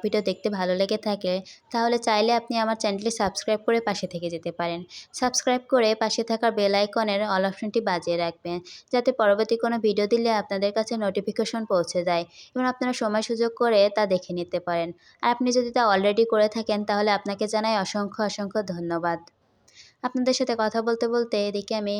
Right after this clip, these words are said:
ক-, কিছু কাপড় মাখিয়ে নিয়েছিলাম। অনেক দিন পরে আজ অনেক রোদ উঠেছিল, তাই ভাবলাম সব কাপড়গুলো একে একে ক্লিন করে নিই। এখানে আমার অনেকগুলো ড্রেস আমি আজকে ক্লিন করে নিয়েছিলাম। অফ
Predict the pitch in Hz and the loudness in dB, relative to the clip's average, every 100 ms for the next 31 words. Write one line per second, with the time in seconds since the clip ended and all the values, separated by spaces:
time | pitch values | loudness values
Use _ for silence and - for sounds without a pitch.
0 | 214 - 208 202 208 - - 190 208 208 | -6 -6 -6 -4 -6 -4 0 0 2 0
1 | 180 - 185 175 175 - 180 175 175 - | -2 -2 -4 -2 -4 -4 -4 -4 -8 -16
2 | - - - 240 247 233 254 226 208 220 | -20 -10 -2 0 0 0 2 4 4 4
3 | 208 208 - 208 220 226 208 175 175 - | 2 -2 -2 -2 -2 0 2 4 2 -2
4 | 180 - 175 165 - - - 247 226 220 | -4 -2 -2 -2 -8 -20 -4 -2 2 0
5 | 196 220 220 214 208 208 202 214 214 214 | 2 -2 0 0 0 0 0 0 2 2
6 | 190 196 233 226 196 180 170 165 170 180 | 2 0 -2 -2 -2 -2 0 0 0 -4
7 | 185 - - 247 262 254 254 240 220 233 | -8 -16 -4 -2 0 0 0 0 0 0
8 | 233 214 208 208 233 214 202 208 220 208 | 0 0 -2 0 0 2 0 0 -2 -2
9 | 202 202 185 - 226 208 185 180 175 170 | -2 -2 -4 -4 -2 -2 -4 0 0 0
10 | 170 170 180 175 175 - 226 | -2 -4 -6 -8 -8 -6 -4